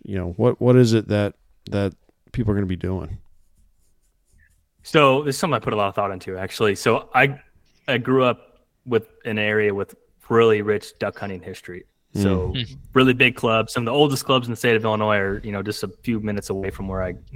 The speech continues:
Speaker 2: from where I live.
Speaker 1: Hmm.
Speaker 3: Cool.
Speaker 2: And
Speaker 3: Very cool.
Speaker 2: and so that was a big deal in the nineteen hundreds, early nineteen hundreds. And, and now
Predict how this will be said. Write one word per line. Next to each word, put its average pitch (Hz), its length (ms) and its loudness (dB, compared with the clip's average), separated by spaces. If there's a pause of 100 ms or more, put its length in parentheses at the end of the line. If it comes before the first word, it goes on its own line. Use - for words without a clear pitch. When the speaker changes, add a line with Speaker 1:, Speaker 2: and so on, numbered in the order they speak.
(140)
Speaker 2:
from 92 160 -12
where 95 180 -4
I 85 40 -10
live. 87 300 -12
Speaker 1:
Hmm. 135 240 4 (360)
Speaker 3:
Cool. 117 200 2
Speaker 2:
And 110 400 4
Speaker 3:
Very 123 160 2
cool. 101 240 -6 (560)
Speaker 2:
and 120 140 0
so 120 580 2 (360)
that 120 280 2
was 113 200 -2
a 101 60 -2
big 135 360 -4
deal 127 480 0
in 104 80 -2
the 107 60 -6
nineteen 107 360 -8
hundreds, 110 380 -4
early 104 240 -2
nineteen 98 260 -10
hundreds. 98 540 -8
And, 95 300 -12 (140)
and 95 300 -6 (920)
now 107 600 2